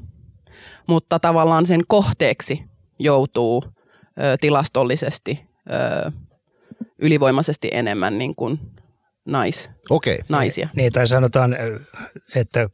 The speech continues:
Speaker 3: kun me katsotaan sitä viharikostilastoja ja selvitystä, mitä me tehdään, niin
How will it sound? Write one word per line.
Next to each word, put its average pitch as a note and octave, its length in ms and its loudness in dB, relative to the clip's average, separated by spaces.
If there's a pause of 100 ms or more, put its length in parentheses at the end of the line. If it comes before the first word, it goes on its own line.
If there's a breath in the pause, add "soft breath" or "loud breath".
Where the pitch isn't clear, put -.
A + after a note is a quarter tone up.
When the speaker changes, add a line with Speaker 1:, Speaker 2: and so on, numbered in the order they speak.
Speaker 3:
kun A2+ 180 0
me G#2+ 120 -2
katsotaan G#2+ 480 -2
sitä - 220 -2
viharikostilastoja - 2250 -4
ja F#2 40 2
selvitystä, G#2 600 -2
mitä G2+ 240 -4
me G#2 120 -4
tehdään, G2 480 -2
niin F#2 140 -4